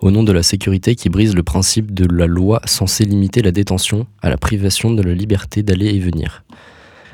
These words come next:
Elle explique la politique du porte-clés, ouverture, fermeture continuelle, la violation de l'intimité du détenu. Elle provoque et justifie le recours à des moyens de contrôle et de contrainte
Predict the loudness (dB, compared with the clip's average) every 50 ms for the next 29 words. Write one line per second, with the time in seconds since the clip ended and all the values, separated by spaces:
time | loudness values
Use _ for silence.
0 | -2 0 2 2 2 2 0 -2 -2 0 0 0 2 2 0 0 0 -2 -4 -2
1 | -4 -4 -2 0 -2 0 0 -2 -4 -2 -4 -4 -6 -6 -6 -4 -2 0 0 0
2 | 0 2 2 2 2 2 0 2 2 2 0 0 -2 -4 -4 -4 -6 -6 -4 -2
3 | 0 2 2 0 0 -2 -8 -16 _ _ _ -20 -20 -20 -2 0 2 4 4 4
4 | 4 4 2 0 0 0 2 2 0 0 0 0 0 2 2 2 0 0 -2 -4
5 | -6 -6 -2 0 0 0 0 -2 -6 _ _ -20 _ _ _ _ _ -4 -4 -2
6 | 0 2 2 4 4 4 2 0 -2 -4 -2 -2 -2 -2 -4 -6 -2 0 2 2
7 | 4 4 2 0 0 0 0 0 0 0 -2 0 2 2 2 2 2 2 2 0
8 | -2 -2 -4 -6 -4 0 2 2 2 2 2 0 0 0 0 -2 -2 -4 -2 0
9 | 0 0 0 0 -2